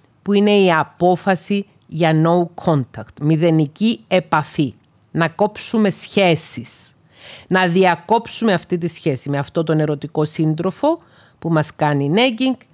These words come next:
με αυτό το γονιό ο οποίος παρόλες τις προσπάθειές μας να του δώσουμε να καταλάβει ότι δεν μας κάνει καλό αυτή η τοξικότητα και θέλουμε να σταματήσει, συνεχίζει,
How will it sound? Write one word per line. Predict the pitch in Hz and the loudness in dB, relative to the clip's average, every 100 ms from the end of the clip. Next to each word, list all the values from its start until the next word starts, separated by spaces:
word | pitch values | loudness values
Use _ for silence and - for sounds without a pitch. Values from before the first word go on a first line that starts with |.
| _ _ | _ _
με | 185 208 | 0 0
αυτό | 190 - 214 208 | 0 -2 0 2
το | 196 | 2
γονιό | 170 170 160 170 180 | 2 2 2 4 4
ο | |
οποίος | 175 160 180 170 | 2 2 0 0
παρόλες | - 185 175 220 262 247 180 - | -2 2 4 4 4 4 2 0
τις | 160 151 - - | -6 -6 -8 -8
προσπάθειές | 175 160 - 185 190 - 170 165 156 | -2 -2 0 2 2 0 0 2 0
μας | 160 156 | -2 0
να | 156 | 0
του | 160 | 0
δώσουμε | 170 214 - 175 | 0 0 0 0
να | 160 | 0
καταλάβει | 160 160 156 180 180 | -2 0 2 2 2
ότι | 175 175 | 0 0
δεν | 165 220 269 | 0 2 2
μας | 247 190 - | 2 0 -2
κάνει | - 156 147 | 0 0 0
καλό | - 143 143 143 | -4 -4 -2 -2
αυτή | 139 - 147 | -4 -6 -8
η | |
τοξικότητα | 139 - - - 147 143 | -8 -12 -14 -6 -4 -4
και | 139 143 | -8 -6
θέλουμε | 160 160 151 | -4 -2 -2
να | 143 | -4
σταματήσει, | - 147 143 147 147 | -4 -4 -4 -6 -8
συνεχίζει, | 151 - 165 123 - 233 220 277 | -8 -2 -2 -2 -4 -4 -2 -4